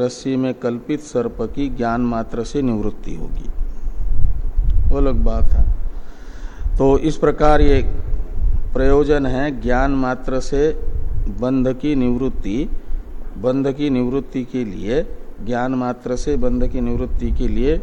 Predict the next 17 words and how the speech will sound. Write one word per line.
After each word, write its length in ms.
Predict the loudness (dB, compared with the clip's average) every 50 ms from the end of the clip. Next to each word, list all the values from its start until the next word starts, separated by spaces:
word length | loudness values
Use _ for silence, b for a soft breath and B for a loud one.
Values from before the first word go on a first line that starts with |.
| -4 -6 -6 -6 -6 -4
बंध 320 | -2 -2 0 0 0 0
को 280 | 0 -2 0 -2 -2 -2
अध्यस्त 640 | -2 -4 -8 -8 -6 -4 -2 -2 -2 -2 -4 -4
मानना 400 | -4 -4 -2 -2 0 0 -2 -2
जरूरी 480 | -4 -6 -6 -6 -6 -8 -10 -10 -8 -8
है, 220 | -6 -4 -4 -4 -4 -4 -6 -6 -6 -8 -10 -10 -10 -12 -14 -16 -18 -18 -20 -10 -4
कल्पित 420 | -2 -2 -2 -2 -4 -6 -6 -4 -4
मानना 340 | -4 -2 -2 -2 -2 -2
जरूरी 380 | -2 -2 -2 -2 -2 -4 -2 -2
है 80 | -2 2
कर्तृत्व 640 | 4 4 4 4 0 -2 -2 -2 -2 0 -2 -2
आदि 200 | -4 -4 -6 -8
को। 220 | -10 -8 -4 -2 -2 -2 -2 -4 -6 -6 -6 -4 -4 -2 -4 -4 -4 B B B B B B B B B B B B B -2
पूर्व 200 | 2 2 2 2
पक्षी 360 | 2 -2 -4 -6 -6 -6 -4
के 280 | 0 0 0 0 0 -2
अनुसार 640 | -4 -4 -4 -4 -4 -6 -6 -4 -2 -2 -2 -2 -4